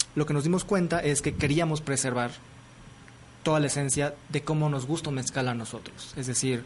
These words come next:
producido en un terruño, en un terruño particular, con la mezcla de maderas que a nosotros nos gusta, con agaves que no queríamos, eh, cosechar antes de tiempo para eficientar producción.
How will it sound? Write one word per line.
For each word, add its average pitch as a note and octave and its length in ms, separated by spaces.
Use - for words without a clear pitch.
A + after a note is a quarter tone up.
producido D#3 440
en D3 80
un C#3+ 100
terruño, C3+ 540
en C#3 100
un C3 60
terruño C3+ 320
particular, D#3+ 580
con B2+ 200
la B2 100
mezcla C3 260
de A#2+ 60
maderas B2 280
que B2+ 100
a B2 40
nosotros B2 260
nos B2 140
gusta, C3+ 480
con D3+ 280
agaves C3+ 420
que C3+ 120
no C3+ 120
queríamos, B2+ 760
eh, C3 220
cosechar C3+ 480
antes C3+ 560
de C3 100
tiempo C3+ 600
para A#2 280
eficientar B2+ 420
producción. D3+ 500